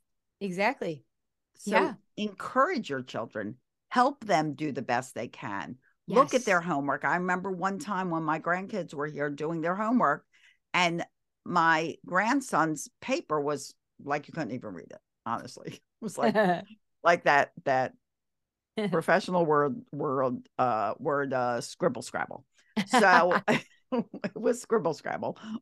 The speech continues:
Speaker 2: all over the paper. And I stopped him and I was like,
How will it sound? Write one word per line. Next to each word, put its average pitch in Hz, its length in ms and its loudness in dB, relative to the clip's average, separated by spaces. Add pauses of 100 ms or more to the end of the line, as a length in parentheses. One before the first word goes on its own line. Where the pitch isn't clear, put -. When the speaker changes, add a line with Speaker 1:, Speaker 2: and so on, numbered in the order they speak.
(140)
Speaker 2:
all - 420 8
over 208 280 4
the 202 120 -6
paper. - 540 0
And 170 160 0
I 156 220 4
stopped 220 580 -2
him 175 120 2
and 151 100 0
I 147 80 2
was 170 100 -8
like, 143 220 -2